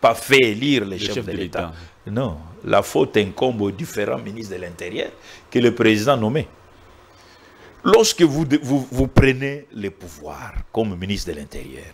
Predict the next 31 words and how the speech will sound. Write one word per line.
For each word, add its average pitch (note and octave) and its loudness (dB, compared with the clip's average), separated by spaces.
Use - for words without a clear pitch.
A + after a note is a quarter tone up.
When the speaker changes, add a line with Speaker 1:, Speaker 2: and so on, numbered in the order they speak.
Speaker 1:
ayez B2+ 6
la G#2+ 4
cartographie A2 -2
d'abord G#2 -2
de F2 -4
nos F2+ -8
frontières C#3+ 2
et D#3 4
de A2+ 4
tous A3 -2
les D#3 6
services G#2+ 2
de G2 4
sécurité F#2+ 0
à C3+ 8
l'intérieur, B2+ 2
pas F3 4
seulement E3 2
dans D#3 4
les C3+ 2
grandes B2 0
villes, G#2 -4
à A2 6
l'intérieur B2+ 6
des A#2+ -4
différentes B2 -2
provinces, C#3+ -4
surtout F#3 -4
les F#3 4
provinces D#3+ 0
sensibles D3 -6